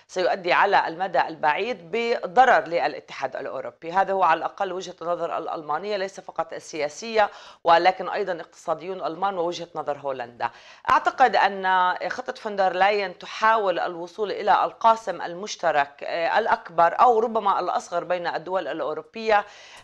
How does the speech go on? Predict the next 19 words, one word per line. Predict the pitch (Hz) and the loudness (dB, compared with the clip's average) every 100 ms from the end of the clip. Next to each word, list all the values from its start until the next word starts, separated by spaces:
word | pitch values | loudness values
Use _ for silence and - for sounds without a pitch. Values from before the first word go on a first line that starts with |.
| - | -2
التي، | 196 220 269 - 247 240 | 2 2 2 -2 -4 0
آه، | 233 - 196 | 0 2 2
من | 180 202 208 | 0 -6 0
ناحية | 240 277 220 | 0 0 -2
تريد | 208 208 233 208 | -4 -6 -6 -4
التضامن، | 208 208 190 208 208 196 | -4 -2 2 2 2 0
ولكن | 185 202 208 | 0 0 -2
من | 190 185 | -8 -6
ناحية | 185 240 240 | -4 -6 -8
أخرى، | 208 190 - 202 | -8 -10 -8 2
آه، | 185 185 185 - 170 160 | 6 8 8 4 0 -2
المصالح | 165 175 220 220 214 | -2 -4 -4 -4 -8
الاقتصادية، | - - - 185 175 190 180 170 | -12 -14 -2 -2 -2 0 2 4
الأوضاع | 170 160 170 220 196 | 2 -2 2 4 4
الداخلية | 170 180 202 196 | 2 0 -2 -10
في | 185 180 | -10 -12
كل | - 220 190 | -10 -10 -10
من | 185 190 | -10 -8
الدول | 139 156 208 196 190 | -8 -8 0 2 2